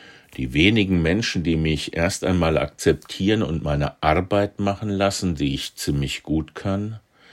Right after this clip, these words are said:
nämlich aufklären und zusammenführen, lassen sich an wenigen Händen abzählen. Gerda Herd gehörte aus Raunheim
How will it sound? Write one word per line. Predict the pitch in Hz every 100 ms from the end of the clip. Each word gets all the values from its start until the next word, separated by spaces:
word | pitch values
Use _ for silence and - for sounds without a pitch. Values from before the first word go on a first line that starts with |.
| - -
nämlich | 87 87 -
aufklären | 92 - - 113 113 104 90
und | 82 80
zusammenführen, | - - - 87 101 98 - 98 92 90 90 87 - - - - -
lassen | - 107 - 131
sich | 107 101 -
an | 90 87
wenigen | 78 87 120 110 90
Händen | 78 80 82 82 - 92 -
abzählen. | 85 - - - - 65 67 - - - -
Gerda | 78 - - 113
Herd | 95 85 85 - - -
gehörte | - 78 82 95 - 73
aus | 73 73 -
Raunheim | 71 73 80 80 82 80 78